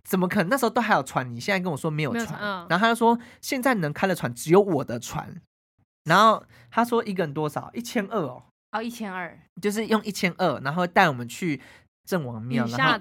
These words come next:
Speaker 3: 个人哦，
Speaker 2: 景点。
Speaker 3: 他是一个人哦。
Speaker 1: 一个人一千二哦。
Speaker 2: 嗯。
Speaker 1: 然后那个郑王庙就对面，你看得到的地方哦。
Speaker 2: 嗯，嗯，嗯。
Speaker 1: 对，然后就一千二。
Speaker 2: 嗯。
Speaker 1: 因为其实说真的，那时候也很尴尬啦。那时候我们的现金大概就只剩九百块而已，因为我们
Speaker 2: 嗯。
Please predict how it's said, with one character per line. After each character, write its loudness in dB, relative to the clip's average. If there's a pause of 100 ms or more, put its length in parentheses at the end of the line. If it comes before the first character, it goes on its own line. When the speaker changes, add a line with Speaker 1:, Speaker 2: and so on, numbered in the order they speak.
Speaker 3:
个 8
人 6
哦， 10
Speaker 2:
景 0
点。 -
Speaker 3:
他 2
是 2
一 12
个 4
人 12
哦。 12
Speaker 1:
一 12
个 10
人 8
一 2
千 4
二 10
哦。 4
Speaker 2:
嗯。 -6 (100)
Speaker 1:
然 2
后 10
那 2
个 4
郑 6
王 6
庙 6
就 4
对 4
面， 2
你 -4
看 4
得 4
到 8
的 4
地 -6
方 6
哦。 4
Speaker 2:
嗯， -8
嗯， -2
嗯。 -2
Speaker 1:
对， 4
然 4
后 -2
就 -8
一 -4
千 2
二。 0
Speaker 2:
嗯。 -6
Speaker 1:
因 -4
为 0
其 -2
实 -4
说 4
真 4
的， 2
那 0
时 0
候 -2
也 0
很 -8
尴 -2
尬 4
啦。 -8
那 -2
时 -2
候 -2
我 -4
们 -4
的 -4
现 -2
金 -6
大 0
概 2
就 -4
只 -14
剩 -6
九 -4
百 -6
块 -2
而 -12
已， -14
因 -2
为 2
我 -2
们 -4
Speaker 2:
嗯。 -12